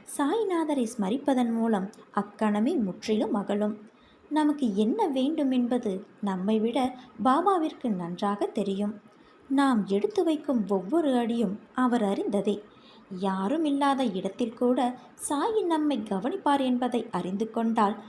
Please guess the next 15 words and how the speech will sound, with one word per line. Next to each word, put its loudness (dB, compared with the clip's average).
நாம் 2
யாருக்கும் -4
எந்த 0
ஒரு 2
தீங்கும் -2
செய்யக்கூட -2
மனதாலும் 0
நினைக்க 0
மாட்டோம். -2
என் 4
தங்கமே, 2
நீ 4
கடந்து 0
வந்த 2
பாதையில் 0